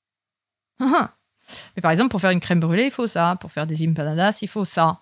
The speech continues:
Voilà, faut collecter des ressources pour remplir des, des objectifs. Et grâce aux dragons dans les magasins, en fait, les, les, les magasins vont produire plus de ressources. Si c'est ça que j'ai bien compris.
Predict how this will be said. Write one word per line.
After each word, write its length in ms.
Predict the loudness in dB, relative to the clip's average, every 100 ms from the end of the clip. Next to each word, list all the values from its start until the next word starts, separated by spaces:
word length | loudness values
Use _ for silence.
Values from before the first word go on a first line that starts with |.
| _
Voilà, 220 | -8 -6
faut 160 | -6 -8 -8
collecter 440 | 0 2 2 2
des 60 | 2
ressources 320 | 2 0 -4
pour 140 | -2 2
remplir 300 | 2 4 4
des, 160 | 2 -2 _ _ _ _
des 340 | -2 2 4 2
objectifs. 520 | 0 -2 0 -2 -2 -10 -8
Et 60 | -2
grâce 280 | 2 2 2
aux 40 |
dragons 380 | 0 2 2 2
dans 100 | 2
les 120 | 4
magasins, 360 | 4 4 4 4
en 60 |
fait, 200 | 2 0
les, 180 | 0 0
les, 280 | 2 4 4
les 100 | 4
magasins 320 | 4 4 4
vont 120 | 4 2
produire 360 | 2 2 2
plus 240 | 0 -2 -2
de 40 |
ressources. 400 | -2 -8 -10 -14 _ _ _ _ -14
Si 160 | -10
c'est 380 | -6 -4 -4 -6
ça 180 | -6 -8
que 160 | -6
j'ai 140 | -8 -6
bien 180 | -8 -10
compris. 300 | -10 -10